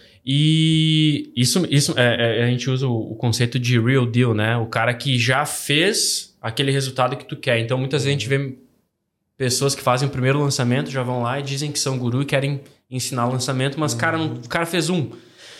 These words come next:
Speaker 1: Então, eu até uso como, como regra escutar pessoas que estão acima de quatro anos no mercado, somente. Claro, a gente vai escutar um que outro que tá abaixo ali, que tá meio que já gerando resultado interessante, mas a, a seriedade tá no cara que já tá no jo-, no jogo,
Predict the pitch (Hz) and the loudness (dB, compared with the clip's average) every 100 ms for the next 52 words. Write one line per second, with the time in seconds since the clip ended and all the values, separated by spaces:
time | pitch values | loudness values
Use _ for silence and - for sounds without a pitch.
0 | - - 127 190 233 156 208 - - - | -18 -8 0 2 4 4 4 2 -6 -16
1 | - _ 117 - 139 147 170 151 139 147 | -20 _ -4 2 4 4 2 0 0 2
2 | 139 139 127 113 104 90 - - _ _ | 4 4 4 4 2 -2 -10 -20 _ _
3 | _ _ _ _ _ _ _ _ _ 135 | _ _ _ _ _ _ _ _ _ -2
4 | 139 110 127 165 151 110 120 - 147 143 | 0 2 2 2 2 2 0 -2 -2 0
5 | 160 - 147 - - 151 151 156 156 - | 0 -2 -2 -2 0 2 2 0 -2 0
6 | 180 185 160 143 123 120 117 113 107 - | 0 2 4 4 2 2 2 -2 -2 -2
7 | 147 143 110 101 - - - - - - | -2 0 -2 -6 -8 -10 -12 -18 -20 -20
8 | _ _ _ _ _ _ _ _ - 262 | _ _ _ _ _ _ _ _ -2 2
9 | 269 131 147 185 190 - 202 190 196 196 | 4 2 4 2 0 2 0 2 4 2
10 | 190 - 165 156 180 165 160 160 165 156 | 2 2 2 4 2 0 -2 0 2 4
11 | 156 156 151 139 139 143 139 139 135 135 | 2 2 -2 2 2 2 2 2 2 0
12 | 139 143 135 160 160 160 139 135 107 127 | 0 0 -2 0 0 0 0 0 -2 -2
13 | - 180 175 135 139 143 - 139 139 135 | -2 0 0 2 0 0 -2 -2 -2 -2
14 | 131 135 135 123 123 127 120 117 113 120 | -2 -2 -2 0 0 0 0 0 -2 0
15 | 123 117 120 120 120 | 0 2 2 2 -2